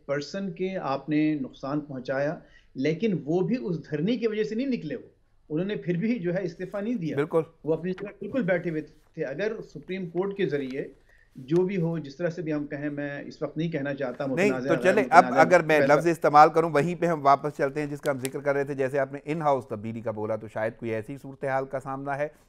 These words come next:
Speaker 2: कि जिसके लिए इतना दावा करना पड़ जाए कि क़यादत, यानी मरकज़ी क़यादत या हर शख्स, हर सियासतदान जो पीडीएम के जलसे में बात कर रहा है, वो खात्मे की बात कर रहा है।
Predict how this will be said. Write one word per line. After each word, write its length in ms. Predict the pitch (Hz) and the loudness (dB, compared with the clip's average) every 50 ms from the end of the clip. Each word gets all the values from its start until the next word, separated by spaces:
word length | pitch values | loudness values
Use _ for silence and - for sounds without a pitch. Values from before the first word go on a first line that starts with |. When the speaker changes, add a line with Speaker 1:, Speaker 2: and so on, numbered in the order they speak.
| _ _ | _ _
Speaker 2:
कि 80 | 131 | -6
जिसके 280 | 131 143 139 - - 151 | -4 -4 -6 -6 -6 -6
लिए 280 | 143 143 151 151 147 - - - _ _ 196 | -2 0 0 0 0 -2 -12 -20 _ _ -2
इतना 340 | 202 202 220 220 226 233 220 | 0 2 4 6 6 8 10
दावा 320 | 208 196 196 196 196 190 | 10 10 10 10 8 8
करना 280 | - 180 165 170 175 170 | 6 2 2 2 2 2
पड़ 180 | - 180 170 | 2 0 2
जाए 200 | 170 175 175 180 | 4 4 4 4
कि 140 | 170 185 175 | 2 0 -2
क़यादत, 600 | 127 - - - 139 131 139 139 147 156 127 - - 107 | -4 -6 -4 0 4 4 4 4 2 0 -2 -4 -10 -12
यानी 140 | 110 113 | -10 -10
मरकज़ी 480 | 101 95 98 107 110 - 131 127 143 143 | -8 -6 -6 -6 -4 -6 -6 -6 -6 -8
क़यादत 440 | - - 123 120 123 123 135 135 101 120 | -2 0 2 2 2 2 0 -4 -2 -4
या 160 | 135 117 104 101 | -4 -4 -4 0
हर 160 | 110 135 151 | 0 0 0
शख्स, 340 | - - 156 135 120 - - _ _ _ _ - | 0 -4 -4 -4 -4 -4 -10 _ _ _ _ 2
हर 100 | 127 135 | 2 2
सियासतदान 680 | - - 135 123 117 - 135 120 117 123 127 131 127 | 2 2 2 2 2 0 -6 -2 0 0 0 0 -2
जो 80 | 127 123 | -6 -8
पीडीएम 400 | 117 127 120 117 131 135 135 135 | -8 -6 -6 -4 -4 -4 -6 -4
के 120 | 139 135 | -6 -4
जलसे 280 | 120 117 113 - 135 127 | -4 -4 -6 -6 -8 -10
में 120 | 131 123 | -8 -6
बात 220 | 110 95 98 - - | -6 -8 -8 -8 -6
कर 80 | 117 117 | -6 -2
रहा 100 | 123 123 | -2 -2
है, 60 | 127 | -2
वो 60 | 131 | -4
खात्मे 380 | - - 107 101 - - - 123 | -6 -8 -8 -8 -8 -10 -12 -10
की 100 | 135 139 | -8 -6
बात 240 | 127 113 110 113 - | -6 -6 -6 -6 -6
कर 120 | 123 120 | -6 -4
रहा 100 | 135 151 | -4 -4
है। 80 | 156 | -6